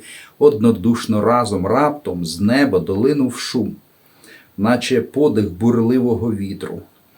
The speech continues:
і наповнив увесь дім, де вони були. І з'явились їм поділені язики, наче вогнені, осіли на кожному із них. І всі вони наповнилися Духом Святим і почали говорити іншими мовами, як Дух велів їм промовляти».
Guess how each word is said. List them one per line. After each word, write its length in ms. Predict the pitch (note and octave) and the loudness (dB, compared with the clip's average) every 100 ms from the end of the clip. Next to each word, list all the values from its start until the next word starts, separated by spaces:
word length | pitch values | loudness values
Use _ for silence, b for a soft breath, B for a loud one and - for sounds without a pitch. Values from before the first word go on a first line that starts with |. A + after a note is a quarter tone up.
| B B - | B B -2
і 60 | |
наповнив 680 | A2+ G#2+ - D#3 B2 A2+ G2 | 0 0 2 2 4 4 2
увесь 440 | A2+ A2 C#3+ B2+ G2 | 0 6 6 6 0
дім, 380 | G2 A2 - - | -4 -4 -4 -8
де 180 | - F2+ | -2 0
вони 220 | A2+ A#2 | 0 0
були. 380 | G#2+ G#2 G#2+ - - - - | -2 -6 -10 -12 -18 -20 -6
І 100 | A2 | -4
з'явились 540 | G#2 A#2+ C3 B2 - A#2+ | 0 2 2 2 0 0
їм 140 | A2 | -2
поділені 640 | G#2+ G#2 G#2+ A#2+ A2+ G#2+ | -2 -2 0 0 2 2
язики, 580 | G2+ F2+ B2+ E3 A2+ - B B B | 0 -2 -2 -2 -4 -8 B B B
наче 300 | D#3 E3 E3 | -2 -2 0
вогнені, 680 | A#2 G2+ A#2 G2 F#2+ F2+ F#2+ | -4 -2 -2 -2 -6 -8 -6
осіли 500 | F#2+ G2+ F3+ F3 D#3+ - | -4 -4 -2 -2 -2 -2
на 160 | G2+ F2+ | -4 -4
кожному 520 | - C#3+ A#2+ A2 A2 | -4 -4 -2 -4 -4
із 220 | G2 G#2 | -4 -6
них. 140 | G2+ F2 | -8 -6
І 80 | G2+ | -8
всі 260 | F2+ - E3+ | -6 -2 0
вони 240 | C#3 A2+ | 0 0
наповнилися 840 | G2 F#2+ - D3 A#2 G#2 G2+ - | 0 -4 -6 -2 0 0 -4 -4
Духом 500 | F2+ F2+ E3 E3 C3 | -6 -4 -2 0 0
Святим 400 | A#2+ A2+ G#2+ - - B B B B B - | -2 -4 -6 -8 -10 B B B B B -2
і 80 | |
почали 480 | A#3+ G3 - D#3+ D#3 | 0 0 2 4 6
говорити 560 | A2+ B2 B2 B2+ A#2+ A#2 | 4 2 2 0 2 4
іншими 500 | A#2 A2+ - B2 A#2+ | 4 4 2 0 -2
мовами, 560 | C3 F3 B2 F#2+ F#2 | 0 0 2 0 -2
як 320 | G#2 A2+ F#2+ A2 | 0 2 2 -2
Дух 440 | G#2 E3 E3 - | -2 -2 -2 -6
велів 360 | G2+ G#2 A#2+ G2 | -4 -2 -4 -4
їм 160 | G2 | -4
промовляти». 720 | G2 F#2 F#2 F#2 E2 C2 - | -6 -8 -8 -8 -10 -14 -16